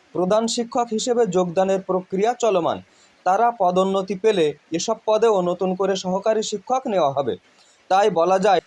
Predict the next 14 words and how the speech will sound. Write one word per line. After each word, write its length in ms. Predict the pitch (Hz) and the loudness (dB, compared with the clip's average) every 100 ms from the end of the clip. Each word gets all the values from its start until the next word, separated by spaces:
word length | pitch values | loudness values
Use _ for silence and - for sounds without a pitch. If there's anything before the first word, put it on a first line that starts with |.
| _ | _
সামনে 460 | - 190 185 214 233 | -6 -2 0 2 2
যে 120 | 226 240 | 2 0
বিজ্ঞপ্তি 540 | 196 175 196 190 208 | 0 0 -2 -2 -4
দেওয়া 240 | 190 190 190 | 2 2 2
হবে, 240 | 220 196 131 - _ | 0 0 -2 -6 _
সেখান 400 | - 190 185 226 240 | -8 -4 -2 -2 -2
থেকে 220 | 262 254 233 | -4 -2 0
বেশি 280 | 185 185 233 | 0 0 -2
সংখ্যক 400 | 240 233 185 185 | -2 -2 -2 -2
প্রার্থী 360 | 202 202 196 254 | 0 0 0 -2
নেওয়া 220 | 214 160 | 0 2
হবে। 200 | 151 120 95 _ _ - | 0 -2 -6 _ _ -8
আবেদনের 540 | - 160 180 202 202 190 | -4 0 0 0 0 -2
সময় 360 | 254 240 196 | -2 0 0